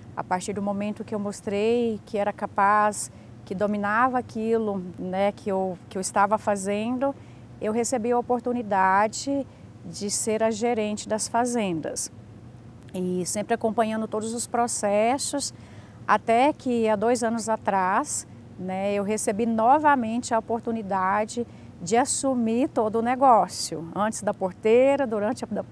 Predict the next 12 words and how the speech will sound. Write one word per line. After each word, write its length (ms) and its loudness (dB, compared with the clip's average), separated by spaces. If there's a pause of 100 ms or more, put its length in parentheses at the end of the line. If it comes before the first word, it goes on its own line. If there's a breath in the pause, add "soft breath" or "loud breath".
(100)
durante 340 -2
a 40 -8
porteira 640 -2 (360 loud breath)
e 120 -2
após 480 2
as 140 -4
porteiras, 800 -4
né, 380 -6 (180)
na 180 -4
gestão 520 -2 (360 loud breath)
das 160 -10
pessoas, 1040 2